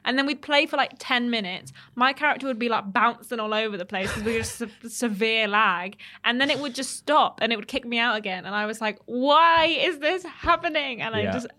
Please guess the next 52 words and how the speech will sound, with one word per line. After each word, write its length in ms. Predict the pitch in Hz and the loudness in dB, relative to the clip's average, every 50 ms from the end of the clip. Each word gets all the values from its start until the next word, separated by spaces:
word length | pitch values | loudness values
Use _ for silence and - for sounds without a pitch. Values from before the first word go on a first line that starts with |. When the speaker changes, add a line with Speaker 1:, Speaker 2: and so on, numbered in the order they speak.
| - - | -20 -14
Speaker 1:
we 100 | - 233 | -14 -14
can't, 280 | 240 240 294 277 240 175 | -6 -2 -2 -2 -2 -2
we 100 | 226 240 | -6 -6
couldn't 220 | - 269 233 226 | -4 -6 -8 -6
play 160 | - 226 196 | -6 -6 -6
it. 80 | - - | -6 -6
We've 80 | 190 190 | -8 -6
not 180 | 208 214 202 - | -6 -6 -6 -2
gone 100 | 185 120 | 0 2
Speaker 2:
Love 100 | 117 107 | 2 2
Speaker 1:
back 60 | 98 | 0
Speaker 2:
it. 40 | - | -2
Speaker 1:
to 40 | - | -4
it 40 | 135 | -6
yet. 160 | - - - - - - - _ | -8 -10 -12 -16 -20 -20 -12 _
But 100 | 247 226 | -10 -10
for 60 | 247 | -2
some 180 | - 311 320 320 | 0 0 0 0
reason, 340 | 302 277 - 226 208 - - _ _ - - | -4 -4 -4 -6 -8 -8 -12 _ _ -20 -12
but 140 | - - - | -10 -6 -2
no 180 | 240 247 254 285 | 2 2 4 4
one 160 | 330 330 320 | 4 2 4
else 180 | 302 285 285 - | 4 0 0 0
seemed 140 | - 277 240 | -4 -4 -4
to 40 | - | -4
be 60 | 247 | -4
having 240 | 226 240 214 208 208 | -4 -4 -4 -4 -8
this 100 | 202 208 | -8 -6
problem 400 | - - 214 196 190 180 - 185 185 | -4 -4 -2 -2 -4 -8 -8 -8 -8
or 100 | 185 190 | -4 -4
had 160 | 202 190 185 | -4 -2 -2
any 160 | 196 202 202 | -2 -4 -2
fixes 420 | 208 - 214 220 - - 208 - | -2 -2 -4 -4 -6 -14 -16 -16
for 240 | - - 180 170 175 | -12 -8 -6 -6 -4
it. 100 | 180 - - - - - _ _ | -6 -6 -10 -18 -20 -20 _ _
But 100 | - 285 | -4 -4
what 100 | 330 311 | 0 0
we 100 | 269 302 | 0 0
realised 640 | 269 330 339 320 269 214 185 180 185 190 208 202 - | 0 0 0 2 0 0 -2 -4 -6 -8 -10 -8 -8
is 260 | 208 185 190 202 202 - - - - _ _ _ | -6 -6 -6 -6 -8 -12 -20 -20 -20 _ _ _
that 240 | 226 - - - _ _ | -6 -6 -6 -8 _ _
the 180 | 196 233 226 226 | -4 -2 -2 -2
Warner 360 | 208 202 208 247 285 320 320 320 | -2 -2 -2 0 0 0 0 0
Brothers 320 | 302 285 277 269 262 254 | 0 2 2 0 0 0
server 640 | - 262 233 233 226 220 220 185 170 175 185 208 208 - _ _ _ | -2 0 2 2 2 0 -2 -6 -8 -8 -8 -10 -12 -16 _ _ _
specifically 1000 | - - - 220 214 - - - 403 403 - - - - 208 196 185 196 202 196 _ | -20 -10 -8 -6 -6 -4 0 0 0 0 0 -6 -8 -6 -6 -4 -4 -4 -6 -6 _
did 200 | 233 233 226 226 | -2 -2 0 2
not 180 | 240 233 - 208 | 0 0 2 2
like 260 | 208 196 190 - - - | 0 0 0 -2 -4 -6
our 120 | 185 180 | -6 -6
Virgin 500 | 170 175 185 190 185 190 190 - 196 180 | -6 -6 -4 -4 -4 -4 -4 -6 -8 -8
internet. 520 | 185 185 190 208 - - 185 170 - - | -8 -10 -10 -10 -10 -12 -12 -12 -12 -14